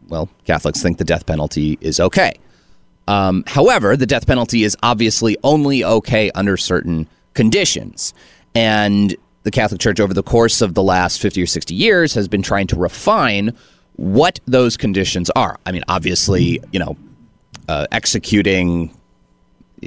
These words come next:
executing Jesus was wrong, obviously, so not every instance of the death penalty is right.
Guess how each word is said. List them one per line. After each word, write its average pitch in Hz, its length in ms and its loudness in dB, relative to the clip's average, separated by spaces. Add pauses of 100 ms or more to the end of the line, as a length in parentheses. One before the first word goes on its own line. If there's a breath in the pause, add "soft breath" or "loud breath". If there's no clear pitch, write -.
(240)
executing 80 540 -4
Jesus 92 420 0
was 78 180 -4
wrong, 82 440 2
obviously, 80 360 -2
so 113 140 -2
not 95 180 0
every 117 280 0
instance 90 360 -4
of 80 120 -6
the 87 40 -10
death 82 220 -2
penalty 87 380 -2
is 78 320 -8
right. 82 420 -2